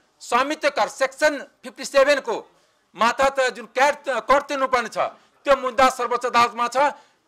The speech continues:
पर्सि उन्नाइस गते पेशी छ। त्यो पेशीमा चलखेल गरेर उनीहरूले त्यो कर छली गर्न खोजिरहेछ। त्यो कर भनेको सन्ताउन्न अरब छ। सन्ताउन्न अरब भनेको एक अरबको अस्पताल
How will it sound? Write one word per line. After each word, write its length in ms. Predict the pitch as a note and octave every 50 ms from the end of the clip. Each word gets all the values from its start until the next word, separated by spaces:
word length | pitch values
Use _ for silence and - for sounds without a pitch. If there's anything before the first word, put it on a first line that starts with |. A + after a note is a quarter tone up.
| _ _
पर्सि 260 | A#3 A#3+ A#3+ A#3+ C4 B3+
उन्नाइस 260 | A#3+ B3 A#3+ A#3 -
गते 200 | A#3+ A3+ - A#3
पेशी 340 | - - A#3 G#3+ - G3+ E3+
छ। 120 | - C#3+ C3+ - _ _ _ _ _ _ _ _ _ _ _ _ _ _ _ _ _ _ -
त्यो 100 | D4 C#4
पेशीमा 520 | - - C#4+ C#4+ C#4 C#4+ D4 D4 D4 C#4+
चलखेल 400 | C#4+ - C#4+ C#4+ C#4 - C#4+ C#4+
गरेर 380 | A#3 C4+ C4 C4 C#4 D4 D4 - - - _ _ A3
उनीहरूले 340 | A3 A3+ A#3+ B3 A#3+ B3
त्यो 180 | A#3+ - B3+ A#3+
कर 220 | - - A#3+ B3
छली 240 | - - A3 A3+ A3+
गर्न 200 | A3+ A3+ A3 G#3
खोजिरहेछ। 460 | G3+ G3+ G#3 F3+ F#3+ F#3+ F3 E3 - D3 A#2+ - - _ _ _ _ _ _
त्यो 120 | B3+ C4+
कर 340 | B3+ - - A3+ A#3 A#3 A3+
भनेको 280 | G#3 A3 G#3+ A3 A#3+ A3
सन्ताउन्न 640 | - - A3+ G#3 G#3 G3 - A3 A3 A#3 A#3 A#3 A3+
अरब 180 | G#3 G#3+ -
छ। 100 | - E3+ C#3 A2+ - _ _ _ _
सन्ताउन्न 540 | _ - G#3 G#3 G3+ - A#3+ B3+ C4+ B3+ B3+
अरब 120 | B3 A#3+ G3+
भनेको 560 | A3+ A#3 A#3 A#3+ - D4 D4 C#4+ - - _ _ _ _ _ -
एक 280 | A3+ C#4+ C#4+ C4 - B3
अरबको 320 | B3 B3 B3 A#3+ - A#3
अस्पताल 540 | A#3 - - A3+ A3+ - A#3 A3 A3+ A3+